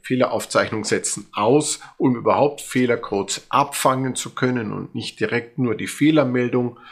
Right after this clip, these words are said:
beim Laufen eines Skripts, äh, anwenderseitig zu sehen, bin ich in einer der letzten Folgen schon eingegangen. Hier geht es darum, wie man und auf welche Weise man den Befehl letzte, äh, hole letzte Fehlernummer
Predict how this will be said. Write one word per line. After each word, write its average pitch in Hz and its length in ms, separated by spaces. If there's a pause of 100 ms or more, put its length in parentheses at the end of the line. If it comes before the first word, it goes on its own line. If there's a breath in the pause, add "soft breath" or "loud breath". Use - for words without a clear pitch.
(200 loud breath)
beim 98 200
Laufen 107 440
eines 98 240
Skripts, - 580 (320 soft breath)
äh, 104 80
anwenderseitig 95 1300
zu 98 120
sehen, 156 460 (240 loud breath)
bin 117 160
ich 113 160
in 107 120
einer 98 480 (1000 soft breath)
der 92 80
letzten 123 400
Folgen 95 340
schon - 220
eingegangen. 87 580
Hier 139 180
geht 139 240
es - 360 (420 loud breath)
darum, 113 640 (500 soft breath)
wie 107 520
man 143 280
und 110 160
auf 98 140
welche 104 300
Weise 107 300
man 104 340
den 98 140
Befehl 101 360
letzte, 101 720
äh, 95 260
hole 127 240
letzte 101 380
Fehlernummer 123 680